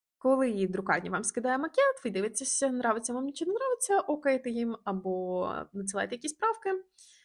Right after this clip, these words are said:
Включаєте туди те, що хочете включити, можете там поміняти якісь, е, деталі. До речі, від того, скільки у вас там деталей, наприклад, е, буде залежати ваша ціна одного примірника. Наприклад, у мене є така штучка,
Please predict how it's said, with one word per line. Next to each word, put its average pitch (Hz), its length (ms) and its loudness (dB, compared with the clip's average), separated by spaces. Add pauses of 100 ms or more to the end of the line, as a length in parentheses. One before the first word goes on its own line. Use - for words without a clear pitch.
(480)
Включаєте 226 440 2
туди 202 440 4
те, 196 140 0
що 196 100 -6
хочете 226 320 -6
включити, - 600 -2
можете 208 720 2
там 196 240 0
поміняти 196 520 2
якісь, 185 600 -6
е, 202 380 0 (480)
деталі. 330 560 6 (680)
До 226 60 -2
речі, 233 220 2
від 240 120 0
того, 226 200 4
скільки 220 460 -2
у - 20 0
вас 196 160 2
там 202 180 -2
деталей, 196 440 4
наприклад, 208 600 -2
е, 190 360 2
буде 196 320 0
залежати 208 760 0
ваша - 440 -2 (280)
ціна 185 360 0
одного 196 280 -4
примірника. 196 480 -6 (200)
Наприклад, 208 420 -6
у 214 40 -4
мене 190 180 -2
є - 180 -2 (180)
така 233 180 -10
штучка, - 460 -10